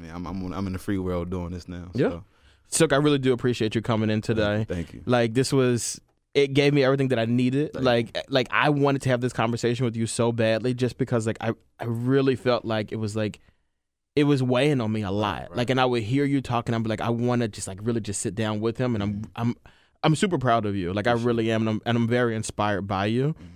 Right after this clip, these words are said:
Speaker 2: And I, I know for a fact that other people will be as well. Now, I end the show every week with, uh,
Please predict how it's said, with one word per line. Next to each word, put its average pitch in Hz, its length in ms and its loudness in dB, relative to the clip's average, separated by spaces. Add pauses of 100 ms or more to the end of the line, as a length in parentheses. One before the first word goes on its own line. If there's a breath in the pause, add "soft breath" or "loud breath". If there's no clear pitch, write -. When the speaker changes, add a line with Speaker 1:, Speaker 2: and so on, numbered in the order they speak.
(240 loud breath)
Speaker 2:
And 123 120 2
I, 120 40 2 (180)
I 123 60 2
know 131 280 2
for 123 140 0
a 110 40 -2
fact 110 200 -4
that 113 120 -4
other 107 200 -2
people 104 300 -4
will 107 120 -2
be 107 200 -2
as 104 120 -4
well. 104 400 -2 (540 soft breath)
Now, 123 460 4 (180)
I 120 60 -2
end 165 240 2
the 180 80 6
show 120 360 2
every 120 200 -2
week 107 340 -2
with, 107 380 0
uh, 101 260 -6